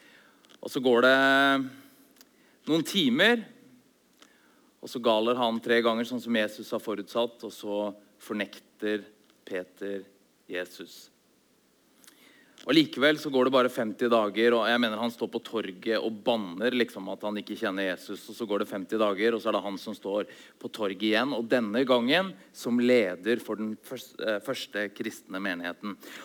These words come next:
Og poenget mitt var at Gud er en Gud som alltid gir nye sjanser. Og det er jo sant, og det er kjempeviktig, og det er kjempebra.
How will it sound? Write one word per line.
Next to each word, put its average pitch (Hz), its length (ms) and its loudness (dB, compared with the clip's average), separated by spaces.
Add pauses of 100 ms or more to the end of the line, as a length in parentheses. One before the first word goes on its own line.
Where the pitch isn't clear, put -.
Og 165 160 2
poenget 214 240 4
mitt 240 160 4
var 214 220 8
at - 180 2
Gud 233 320 6
er 196 240 10
en 226 160 0
Gud 233 320 4
som 220 240 0
alltid 156 480 2
gir 165 300 6 (100)
nye 151 320 4
sjanser. 110 460 2 (180)
Og 156 140 4
det 247 100 8
er 240 80 2
jo 254 160 2
sant, 262 320 2
og 202 160 2
det 226 60 10
er 240 160 2
kjempeviktig, 180 760 4
og 240 140 6
det 240 80 6
er - 100 -4
kjempebra. 190 540 2